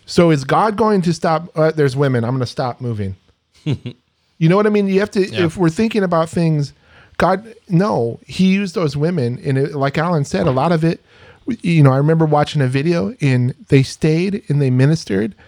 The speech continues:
Speaker 1: And that's why the church grew, because y-, you can read the stories about what isis did to the women,
Speaker 2: Mm-hmm.
Speaker 1: but they kept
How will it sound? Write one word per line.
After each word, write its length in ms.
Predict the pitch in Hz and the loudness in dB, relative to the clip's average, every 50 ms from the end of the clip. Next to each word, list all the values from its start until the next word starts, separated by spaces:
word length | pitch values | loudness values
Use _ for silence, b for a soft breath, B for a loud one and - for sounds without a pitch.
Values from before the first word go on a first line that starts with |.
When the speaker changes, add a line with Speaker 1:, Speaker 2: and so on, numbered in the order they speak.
| b b b b b b b - | b b b b b b b 4
Speaker 1:
And 100 | 135 135 | 6 6
that's 160 | 147 156 - | 6 6 2
why 140 | 185 180 170 | 2 2 2
the 100 | 160 147 | 0 0
church 320 | - - 170 156 143 - | 0 0 -2 -2 -2 -2
grew, 380 | - 147 151 180 101 - - - - - | -2 0 0 0 -2 -6 -10 -10 -8 -2
because 440 | 147 139 127 - 156 143 131 147 - _ _ | 0 0 2 4 2 2 0 -2 -10 _ _
y-, 120 | - - - _ _ _ | -20 -20 -20 _ _ _
you 300 | - 160 143 143 147 156 | -14 -6 0 2 2 2
can 180 | 160 - 170 160 | 2 2 2 2
read 160 | 160 165 170 | 2 2 0
the 80 | 156 156 | -2 -4
stories 340 | - - 160 151 151 147 143 | -4 -2 0 2 2 0 0
about 260 | 147 135 131 139 - | -2 -4 -4 -2 -2
what 120 | 139 135 | -2 -2
isis 340 | 135 139 143 - - 135 127 | 0 -2 -2 -4 -6 -10 -6
did 180 | - 147 139 131 | -4 -4 -2 -2
to 20 | |
the 80 | 127 127 | 0 0
women, 220 | 139 143 123 120 | 2 2 2 2
Speaker 2:
Mm-hmm. 40 | 120 | 0
Speaker 1:
but 140 | 123 123 - | -4 -4 -6
they 100 | 120 117 | -6 -8
kept 420 | - - - - 185 180 - | -6 -4 -4 -2 -2 -4 -6